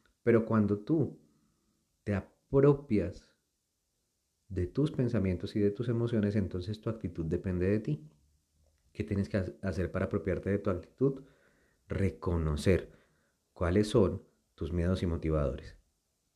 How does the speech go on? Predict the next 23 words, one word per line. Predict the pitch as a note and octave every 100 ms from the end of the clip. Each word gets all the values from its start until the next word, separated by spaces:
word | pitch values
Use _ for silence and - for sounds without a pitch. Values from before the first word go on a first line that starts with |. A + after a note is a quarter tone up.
| _
Es | G#2+
lo | B2+
que | -
hemos | C3+ C3
vivido | A2 F#2+ G2+
nosotros | A2 G2 D#2 F#2
desde | F#2+ G2
nuestra | E2+ D#2+ D#2
experiencia. | - - D#2 D2+ D2 - _ _ _ _ _ _ _ _ _ _ _ _ _ _ _ _ _ _ _ _ _ _ _ _
La | -
cuarta | - B2 C3+ D#3+ D#3+
cosa | A#2 - - - _ _ _ _ _
que | - G2
llevas | F#2+ G2+ G2+
a | A#2
tus | - D2
relaciones | F#2+ D#2+ - A#2 D3+ G3 - _ _ _ _ _
es | - G#2+
tu | B2+
espiritualidad. | - B2+ A2 F#2+ E2+ E2 D2 - _ _ _ _ _ _ _ _ _ _ _ _ _ _ _ _
Y | G#2+
la |
espiritualidad, | G2+ - G2+ F#2 G2+ F2+ F2+ G#2+ D3+ -